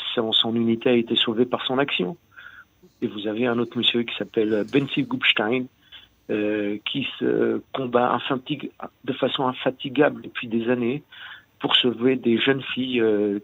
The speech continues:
qui, qui, qui ont, qui ont, qui proviennent de pro-, de, de, de milieux sociaux défavorisés et qui sont tombées dans des, dans des affaires avec des conjoints, et cetera, euh, dans, dans des imbroglios, imbroglios incroyables.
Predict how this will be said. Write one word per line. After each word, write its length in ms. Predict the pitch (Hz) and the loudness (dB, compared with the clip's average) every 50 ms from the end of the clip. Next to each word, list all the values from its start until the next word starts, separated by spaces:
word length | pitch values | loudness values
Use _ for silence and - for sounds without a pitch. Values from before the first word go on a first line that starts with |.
| - - _ - | -8 -12 _ -6
qui, 480 | - 131 120 117 113 107 104 107 101 - | -4 -2 -2 -2 -2 -2 -4 -4 -6 -6
qui, 120 | - - - - 107 - _ | -8 -8 -8 -8 -12 -14 _
qui 80 | - | -8
ont, 140 | 107 101 113 113 - - _ | -6 -6 -8 -8 -12 -12 _
qui 120 | - - | -8 -6
ont, 220 | 113 107 107 107 - - | -4 -4 -6 -6 -8 -12
qui 160 | - - - | -12 -10 -10
proviennent 420 | 117 - - 123 107 104 120 117 117 | -8 -4 -2 -2 0 0 0 0 0
de 80 | 113 | -2
pro-, 280 | 110 110 - - - 113 | -4 -4 -2 -2 -2 -2
de, 220 | - 107 110 110 | -2 -4 -6 -6
de, 200 | 104 101 104 104 107 | -4 -6 -8 -8 -6
de 100 | - 113 | -6 -4
milieux 260 | 113 120 117 113 127 | -2 -2 2 2 2
sociaux 460 | 123 - - 127 120 - - 120 113 113 | 2 4 2 0 0 2 2 2 4 4
défavorisés 760 | 113 113 - - 135 117 117 117 117 110 101 98 104 120 127 - - - - - - - - _ _ | 4 2 4 4 4 6 6 4 2 2 0 -2 -2 -2 -4 -10 -16 -18 -18 -16 -18 -18 -20 _ _
et 60 | - | -6
qui 140 | - - 143 | -2 0 2
sont 180 | - - 135 123 | 2 2 2 0
tombées 320 | - 123 123 120 127 131 | 0 0 2 4 4 4
dans 160 | 127 117 117 | 4 2 2
des, 480 | 117 110 110 110 110 107 107 104 104 104 | 2 2 2 2 4 2 2 2 2 0
dans 180 | 101 98 101 107 | -2 -4 -6 -2
des 200 | 107 110 104 113 | -2 0 0 0
affaires 360 | 113 - - 127 123 123 117 | -2 2 4 4 4 6 4
avec 340 | 110 101 107 113 110 - 123 | 0 0 -2 -2 -2 -2 -2
des 80 | 113 113 | -4 -4
conjoints, 480 | - - 113 104 - 120 123 123 120 | -2 -4 -4 -2 0 2 2 2 2
et 80 | 120 113 - - | 0 -2 -2 -2
cetera, 200 | 143 127 117 123 | -2 0 0 -2
euh, 40 | 120 123 | -2 -2
dans, 100 | - 113 107 | -4 -6 -6
dans 140 | 110 113 | -6 -4
des 140 | 117 117 113 120 117 107 - | -2 -2 -2 -2 -2 0 2
imbroglios, 720 | 131 123 123 127 127 123 - - 143 143 139 139 139 - _ - | 2 2 2 0 0 -2 0 2 4 4 6 4 2 -2 _ -4
imbroglios 640 | 143 143 135 - - 143 127 123 135 143 135 131 123 | -2 0 2 4 4 4 4 6 6 6 8 6 6
incroyables. 580 | 139 147 - - - 165 165 - - 160 160 | 4 0 2 4 4 4 4 4 0 -2 -6